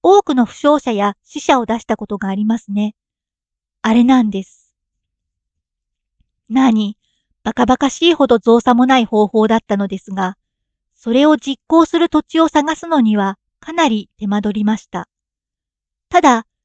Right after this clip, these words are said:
最初から中央線の沿線ということだけは見当をつけていました。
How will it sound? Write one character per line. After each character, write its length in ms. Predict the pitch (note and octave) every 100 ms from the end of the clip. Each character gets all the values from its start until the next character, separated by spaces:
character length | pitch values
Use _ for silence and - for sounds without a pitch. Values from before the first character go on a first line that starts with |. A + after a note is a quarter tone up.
| _
最 280 | - E4+
初 120 | E4 F#4
か 160 | E4+
ら 140 | E4+ E4
中 320 | - D#4+ E4+
央 160 | F4
線 280 | E4+ F4 E4+
の 120 | E4 D#4
沿 200 | D4+ D#4+
線 300 | - D#4+ D#4+
と 160 | - D#4+
い 100 | D#4+
う 80 | D#4
こ 120 | D#4+
と 80 | D#4+
だ 140 | C4+
け 160 | - F4
は 100 | C#4
見 260 | A#3 A#3
当 180 | B3 B3
を 80 | G3+
つ 100 | -
け 120 | G#3
て 100 | F#3
い 100 | F#3
ま 120 | G#3
し 140 | - -
た。 160 | -